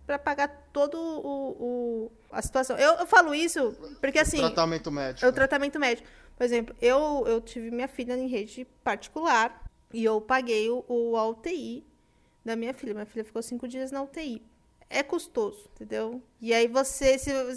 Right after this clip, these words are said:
Speaker 1: se você não, se você não tiver ali dinheiro e tudo mais, e você vê uma oportunidade dessa, você vai, você não pensa muito.
Speaker 2: E, e te-, e tem um, e tem, é, você tá naquele momento de desespero, e você tem aquele negócio que você fala assim, "Vou
Speaker 1: Exatamente,
Speaker 2: pegar, sei lá,
Speaker 1: ali
Speaker 2: mil reais,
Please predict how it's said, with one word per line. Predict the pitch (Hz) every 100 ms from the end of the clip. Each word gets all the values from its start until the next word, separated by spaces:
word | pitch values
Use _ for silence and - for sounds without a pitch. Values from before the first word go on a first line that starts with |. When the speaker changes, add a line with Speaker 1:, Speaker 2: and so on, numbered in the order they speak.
| -
Speaker 1:
se | - 262
você | 294 302 320
não, | 330 330 294 262
se | 254 262
você | 269 294
não | 294
tiver | 294 233 240 233
ali | 226 226 240 226 247 262
dinheiro | 226 202 220 208 214 240 214
e | 214
tudo | 220 214
mais, | 208 220 254 - - - -
e | 220
você | 254 262
vê | 240 269
uma | 302
oportunidade | 294 277 277 254 240 220 220 220
dessa, | 208 214 277 294
você | 262 254 294
vai, | 415 605 392 539 494 - -
você | - 277
não | 359
pensa | 494 508 494 466
muito. | 254 190 - - - - - - -
Speaker 2:
E, | 165 - 170
e | 175
te-, | 196 180
e | 165
tem | 180 196
um, | 240
e | 156 156
tem, | 156 185
é, | - 196
você | -
tá | - 190
naquele | 208 214
momento | 196 160 156 196 208
de | 175
desespero, | 170 165 202 - 165 202 170
e | 135
você | 160
tem | 180
aquele | 202 - 180
negócio | 151 160 -
que |
você | 180
fala | - -
assim, | 233
"Vou |
Speaker 1:
Exatamente, | 247 381 320
Speaker 2:
pegar, | 277 254
sei |
lá, | 185
Speaker 1:
ali | 127
Speaker 2:
mil | 147 220
reais, | 190 190 175 208 220 - -